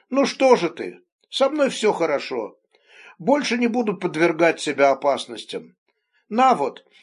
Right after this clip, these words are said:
я принес тебе подарок». Джон достал из кармана найденное им на корабле кольцо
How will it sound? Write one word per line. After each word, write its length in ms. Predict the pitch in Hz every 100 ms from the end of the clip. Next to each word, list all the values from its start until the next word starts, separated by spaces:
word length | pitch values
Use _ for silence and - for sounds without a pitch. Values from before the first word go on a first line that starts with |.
| -
я 220 | 156 214
принес 420 | 196 196 196 185
тебе 240 | - 160
подарок». 680 | 160 160 139 139 104 95 _ _ _ _ _ _ _ _ - _
Джон 380 | 117 123 220 240
достал 440 | 214 180 - 220 214
из 100 | 196
кармана 540 | 185 175 175 175 175
найденное 600 | 151 160 170 156 165 160
им 200 | 156 151
на 140 | 143
корабле 480 | 131 139 135 123 139
кольцо 680 | 135 123 120 - 147 180